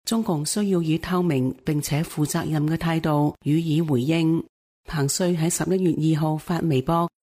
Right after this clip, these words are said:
指控中共前副總理張高麗之後，一度銷聲匿跡。十七號起，中共官媒一連數日喺推特上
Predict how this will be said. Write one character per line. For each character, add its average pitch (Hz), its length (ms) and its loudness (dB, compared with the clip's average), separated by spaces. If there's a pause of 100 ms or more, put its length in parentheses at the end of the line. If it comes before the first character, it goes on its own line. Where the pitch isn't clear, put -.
(120)
指 190 200 0
控 190 180 0
中 208 180 0
共 160 200 0
前 143 200 -2
副 170 220 -2
總 165 240 -2
理 147 220 0
張 170 280 0
高 175 200 -2
麗 143 180 -2
之 180 160 -2
後， 147 340 0 (280)
一 190 120 0
度 143 220 -2
銷 180 260 0
聲 190 240 0
匿 190 100 2
跡。 196 240 -4 (340)
十 - 160 -4
七 - 180 -4
號 156 260 -2
起， 147 320 0 (280)
中 214 180 0
共 160 160 -2
官 208 220 0
媒 165 180 2
一 143 120 -2
連 139 260 0
數 175 260 0
日 175 80 2 (260)
喺 143 200 0
推 180 180 -2
特 180 120 -4
上 156 420 -2